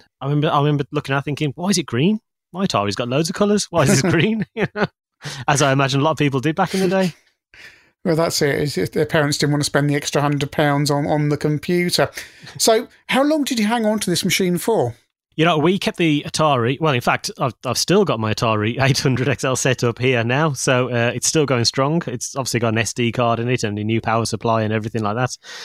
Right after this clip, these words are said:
Speaker 1: Um, so, I mean, it, it did go back in the loft for a good few years. It's only recently come back out. But we had the Atari, um, right up until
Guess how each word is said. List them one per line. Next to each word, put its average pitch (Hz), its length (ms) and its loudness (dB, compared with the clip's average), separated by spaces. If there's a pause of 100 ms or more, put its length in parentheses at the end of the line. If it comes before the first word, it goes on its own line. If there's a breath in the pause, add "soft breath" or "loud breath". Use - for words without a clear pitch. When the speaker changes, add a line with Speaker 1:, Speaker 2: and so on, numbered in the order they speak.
(200 loud breath)
Speaker 1:
Um, 123 300 2 (140)
so, 139 420 0 (280)
I 165 60 -6
mean, 147 140 2
it, 143 180 -2
it 180 140 -4
did 160 180 0
go 135 140 2
back 131 180 0
in 120 60 2
the 117 60 2
loft 113 280 0
for 113 160 -2
a 107 40 -2
good 117 200 -2
few 113 160 0
years. 101 320 -2
It's 104 120 -4
only 110 180 0
recently 101 340 -4
come 101 160 -8
back 95 200 -6
out. 92 260 -8 (460 loud breath)
But 127 100 0
we 175 240 4
had 165 360 2
the 120 380 0
Atari, 123 720 0 (280)
um, 107 440 -4 (100)
right 139 460 -2
up 147 100 -2
until 117 640 0